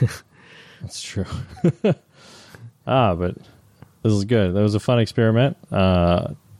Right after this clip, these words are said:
Speaker 2: generally, I am against all forms of A I content generation, but it was pretty good.
Speaker 1: Well, Kenny, the,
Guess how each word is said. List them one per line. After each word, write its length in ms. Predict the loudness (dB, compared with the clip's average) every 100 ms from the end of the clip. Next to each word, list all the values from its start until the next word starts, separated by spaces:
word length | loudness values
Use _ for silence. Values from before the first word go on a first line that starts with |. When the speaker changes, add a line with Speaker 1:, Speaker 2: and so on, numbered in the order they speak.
| _
Speaker 2:
generally, 500 | -2 0 2 4 4
I 140 | 4 4
am 160 | 2
against 720 | 2 2 2 0 -4 -14 -16 -18 _ _ -2
all 180 | 0 0
forms 420 | 2 2 2 2
of 340 | 2 0 -4 -14 _ 0
A 180 | 2 4
I 140 | 2
content 400 | 2 0 2 0
generation, 640 | 0 2 2 2 0 -2 0
but 320 | 2 4 2 -4 _ _ _ _ _ -18 _ _ _
it 160 | -6 -4
was 140 | -8
pretty 300 | -2 0 2
good. 360 | 2 2 2 0
Speaker 1:
Well, 500 | -8 -14 -20 -20 0
Kenny, 220 | 4 4
the, 600 | 2 0 4 6 4 2